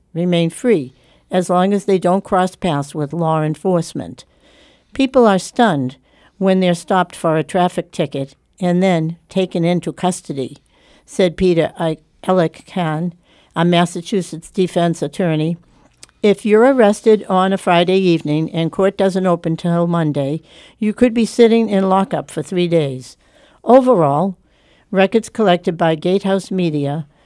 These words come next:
showed one case with an open arrest warrant for every thirty-two people in the state, providing data. In Massachusetts,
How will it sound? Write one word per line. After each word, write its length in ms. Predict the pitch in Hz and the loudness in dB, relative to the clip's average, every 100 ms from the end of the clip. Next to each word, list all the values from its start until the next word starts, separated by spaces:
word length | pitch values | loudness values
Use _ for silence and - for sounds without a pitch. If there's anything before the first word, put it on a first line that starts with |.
| _ | _
showed 340 | - 226 202 | -2 2 4
one 240 | 180 185 214 | 4 2 0
case 360 | - 170 170 | 0 -2 0
with 160 | 175 165 | -4 -2
an 80 | 170 | -2
open 260 | 185 214 | -2 -2
arrest 380 | 202 185 170 170 | -2 0 -2 -2
warrant 360 | 170 160 156 156 | -2 0 -2 -4
for 140 | - - | -6 -2
every 320 | 180 185 180 | -2 -2 -4
thirty-two 580 | 175 202 196 196 - 185 | -2 -2 0 -2 -4 -4
people 400 | 202 185 180 156 | -2 -2 -2 -4
in 140 | 151 | -2
the 100 | 151 | -4
state, 440 | 143 185 151 131 _ _ _ _ | -4 -4 -4 -4 _ _ _ _
providing 800 | - 160 160 156 147 147 143 143 _ | -6 -2 0 0 0 -2 -4 -6 _
data. 420 | 170 151 131 117 - _ _ _ _ | -2 0 -2 -8 -18 _ _ _ _
In 200 | 196 185 | -2 0
Massachusetts, 920 | 185 185 175 - 262 247 160 160 - | 0 0 -4 -4 -4 -4 -8 -10 -18